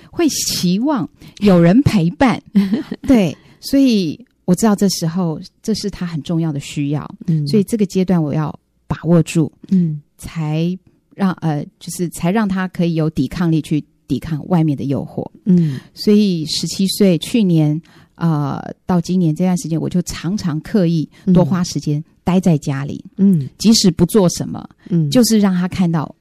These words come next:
Speaker 1: 妈妈在旁边。
Speaker 2: 嗯。
Speaker 1: 对，那他就可以拍我一下。有的时候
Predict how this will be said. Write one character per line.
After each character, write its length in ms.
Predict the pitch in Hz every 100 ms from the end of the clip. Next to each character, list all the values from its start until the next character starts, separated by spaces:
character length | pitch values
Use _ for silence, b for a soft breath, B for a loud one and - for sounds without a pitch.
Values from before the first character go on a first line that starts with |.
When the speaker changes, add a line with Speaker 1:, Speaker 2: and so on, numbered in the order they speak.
| _
Speaker 1:
妈 140 | 165
妈 160 | 165 165
在 240 | - 151
旁 260 | - - 156 -
边。 260 | 117 160 202
Speaker 2:
嗯。 420 | 202 170 143 143 -
Speaker 1:
对， 240 | 170 156 -
那 180 | 175 175
他 120 | 175
就 100 | 170
可 140 | -
以 180 | 160 151 b b -
拍 200 | - 185
我 160 | 170
一 40 | 139
下。 200 | 185 165
有 120 | 175
的 80 | 190
时 180 | - 208
候 300 | 226 202